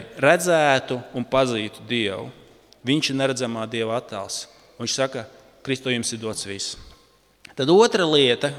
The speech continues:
kāpēc Kristu <laughs> var būt perfekti Ziemassvētki. Tā otrā lieta ir tas, ā, man nedarbojās, ja kāds varētu uzlikt punktus, jā.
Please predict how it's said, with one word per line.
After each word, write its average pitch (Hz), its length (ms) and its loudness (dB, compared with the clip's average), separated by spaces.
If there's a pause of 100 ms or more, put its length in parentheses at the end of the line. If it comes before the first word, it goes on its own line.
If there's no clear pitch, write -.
(120)
kāpēc 160 340 2 (720)
Kristu 202 460 4 (640)
<laughs> 147 640 -10
var 196 120 4
būt 202 240 2
perfekti 160 480 2
Ziemassvētki. 117 1040 -6 (580)
Tā 147 160 4
otrā 220 380 6
lieta 160 320 4
ir - 100 -8
tas, 214 300 4 (1160)
ā, 131 160 -2 (920)
man 160 220 0
nedarbojās, 120 720 -2 (460)
ja 131 120 0
kāds 143 180 -2
varētu 127 240 -8
uzlikt 135 260 -10
punktus, 131 400 -6
jā. 120 200 -6